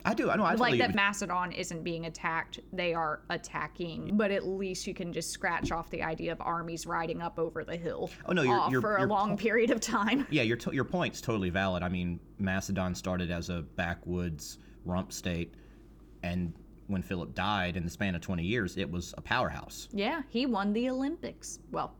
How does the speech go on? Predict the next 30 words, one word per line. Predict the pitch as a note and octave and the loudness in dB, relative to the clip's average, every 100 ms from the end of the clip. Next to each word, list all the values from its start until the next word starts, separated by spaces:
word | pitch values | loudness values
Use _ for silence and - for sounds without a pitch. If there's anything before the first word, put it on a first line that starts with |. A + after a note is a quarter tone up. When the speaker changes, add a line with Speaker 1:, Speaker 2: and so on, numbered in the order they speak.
| - | -8
Speaker 2:
he | F3+ | -6
won | E3 E3 | -4 -6
one | E3+ E3 | -6 -8
game. | - E3 | -8 -4
Speaker 1:
His | F2+ | -4
horse | F#2+ F#2+ - | -2 -2 -2
racing, | E2 E2 E2+ | -4 -4 -4
I | E2 | -6
think, | - D#2+ | -6 -6
Speaker 2:
His | G#3 | -6
Speaker 1:
yeah. | - | -4
Speaker 2:
horse | G3 F#3+ F#3 | -6 -6 -10
racing. | E3+ - F3 - - - - - - - - - | -12 -12 -14 -14 -20 -20 -20 -20 -20 -20 -12 -2
Speaker 1:
I | G2 D3+ | 2 4
might | E3 C#3+ C3 - | 6 4 2 2
actually | A2+ - - A#2 A2 G2+ G2 | 0 0 0 0 2 2 2
go | G#2 G2+ | 0 0
back | G2+ G2+ - | 2 0 0
on | G#2 | 0
what | G2+ | 0
I | |
said | G2+ G#2+ G#2 | -2 -2 0
a | |
minute | G#2+ G#2+ | 0 0
ago | F#2+ F#2+ | 0 0
and | F#2 | 0
give | G2+ | 0
him | G2 | 0
a | F#2 | -2
ten. | A#2 A2 F#2+ | -2 -2 -2